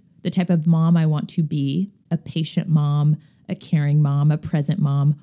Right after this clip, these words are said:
what do I need to do?" And that's gonna help me come up with those actions, like limiting social media so I can be more present with my son. So that's, that's one way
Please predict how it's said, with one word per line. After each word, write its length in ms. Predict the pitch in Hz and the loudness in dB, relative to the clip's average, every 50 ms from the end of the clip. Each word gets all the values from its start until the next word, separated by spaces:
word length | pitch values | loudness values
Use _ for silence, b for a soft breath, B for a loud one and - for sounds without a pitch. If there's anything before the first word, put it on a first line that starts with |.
| b b | b b
what 200 | - 180 180 - | -4 -4 -2 0
do 140 | 185 196 190 | 2 2 4
I 60 | 180 | 4
need 200 | 165 156 151 143 - | 4 2 2 0 -2
to 100 | - 143 | -6 -10
do?" 440 | 143 - - - 90 - - - 156 - | -10 -8 -8 -8 -8 -8 -8 -8 -6 -2
And 120 | 156 160 | 0 2
that's 160 | 165 170 - | 2 2 0
gonna 140 | - 175 147 | -2 -2 -2
help 240 | 139 156 170 - - | -2 -4 -6 -2 -2
me 100 | 160 151 | -2 -2
come 180 | - - 165 | 0 0 0
up 120 | 151 143 - | 0 0 -4
with 120 | 151 - | -6 -4
those 180 | - 151 147 - - | -2 -4 -4 -4 -6
actions, 640 | 139 151 - - - 151 135 139 147 156 - - b b b b | -8 -8 -8 -6 -6 -4 -4 -4 -4 -6 -6 -10 b b b b
like 160 | 165 160 - | -4 0 4
limiting 320 | 190 196 196 196 180 165 165 | 6 8 8 8 8 6 4
social 300 | - 165 165 - - 160 | 2 0 -2 0 2 2
media 460 | 165 170 151 143 139 131 151 208 226 b b b b b b | 2 2 2 0 -2 -2 -4 -4 -6 b b b b b b
so 180 | b - 190 165 | b -2 0 0
I 80 | 156 | 0
can 140 | 156 - 165 | 2 2 2
be 120 | 156 170 160 | 4 4 4
more 160 | 156 147 143 | 4 2 0
present 560 | - - - 143 139 - - 175 185 - - _ _ _ - | -4 -8 -10 -8 -8 -8 -8 -10 -10 -12 -14 _ _ _ -6
with 220 | 170 170 147 - | -4 -4 -4 -4
my 140 | - 151 143 | -6 -8 -8
son. 340 | - - - - - - 156 - _ _ _ _ b b b b b b b b b b b | -8 -12 -12 -10 -6 -6 -8 -8 _ _ _ _ b b b b b b b b b b b
So 120 | - 247 | -2 -2
that's, 140 | 285 - - | -2 -2 -2
that's 220 | - 226 254 - 202 | -2 -2 0 0 0
one 380 | 175 165 165 170 180 214 226 - | 0 2 4 6 6 6 4 4
way 520 | - 175 165 160 143 135 139 160 208 254 | 0 0 0 0 -2 -2 -2 -2 -2 -4